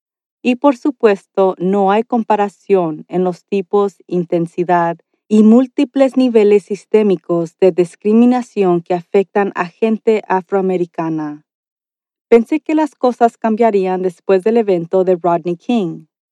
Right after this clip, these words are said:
un tipo diferente de video, pero sin embargo fue también capturado en película. Era una paliza brutal, sin sentido de un hombre negro por cuatro policías blancos.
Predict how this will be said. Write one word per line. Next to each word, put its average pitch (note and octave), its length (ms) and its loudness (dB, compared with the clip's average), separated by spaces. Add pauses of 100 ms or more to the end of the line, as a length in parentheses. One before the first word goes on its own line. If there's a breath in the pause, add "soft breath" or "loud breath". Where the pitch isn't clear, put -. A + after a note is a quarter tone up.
(380)
un A3 180 4
tipo B3 320 -2
diferente B3 540 0
de A#3+ 100 2
video, F3 640 -2 (140)
pero G3+ 180 2
sin A3+ 220 -2
embargo F#3 520 2
fue G#3 260 -2
también A#3 420 -2
capturado A3 520 0
en F3 100 -2
película. D#3 760 -6 (720)
Era A#3+ 420 4
una C4 340 4
paliza A#3+ 560 0
brutal, F#3+ 680 -2 (320)
sin F#3+ 240 0
sentido G3 640 0
de F#3+ 200 0
un B3 200 4
hombre C4+ 320 2
negro G3+ 420 0
por F#3+ 300 -2
cuatro G#3 400 -2
policías F3 640 -4
blancos. D#3 720 -8